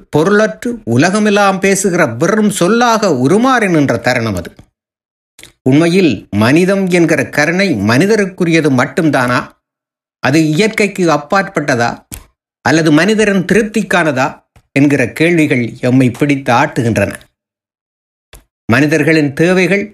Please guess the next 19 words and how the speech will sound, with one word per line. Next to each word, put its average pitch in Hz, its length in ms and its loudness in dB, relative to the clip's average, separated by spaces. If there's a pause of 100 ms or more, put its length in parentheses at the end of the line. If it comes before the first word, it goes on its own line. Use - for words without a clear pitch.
(140)
மற்றும் 143 420 -2
திறன்களை 208 540 0
மதிப்பீடு 202 600 0
செய்து 165 300 0 (240)
ஒரு 131 200 0
முதன்மையான 208 720 2 (100)
அக்கறை 214 400 -2
காட்டுகிற 190 520 -2
மெய்யியல் 139 600 2 (440)
அல்லது 151 380 0
அந்த 165 180 0
நம்பிக்கையின் 196 600 0
அமைப்புத்தான் 190 680 0 (100)
மனிதநேயம் 196 640 0
என்கின்ற 160 380 0 (640)
அகன்ற 180 440 0
வாதங்கள் 139 540 0 (180)
எம்மை 131 300 2 (100)
இன்னமும் 151 500 2